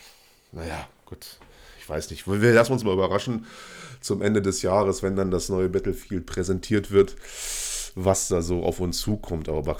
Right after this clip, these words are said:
Call of Duty, pff, da habe ich sowieso keine Aktien mehr dran, ehrlich gesagt.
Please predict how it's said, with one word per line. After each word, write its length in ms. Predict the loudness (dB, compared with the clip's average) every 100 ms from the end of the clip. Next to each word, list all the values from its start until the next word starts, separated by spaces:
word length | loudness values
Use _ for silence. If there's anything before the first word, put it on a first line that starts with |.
| -6
Call 220 | -2 0
of 140 | 0 0
Duty, 420 | -4 0 0 0
pff, 340 | -4 -8 -10 -12 -12 -12 -8
da 200 | -8 -8
habe 100 | -10
ich 80 |
sowieso 540 | -10 -10 -8 -8 -6 -6
keine 360 | -8 -8 -8
Aktien 340 | -10 -12 -10 -8
mehr 100 | -8
dran, 180 | -10 -10
ehrlich 280 | -8 -10 -12
gesagt. 360 | -12 -12 -12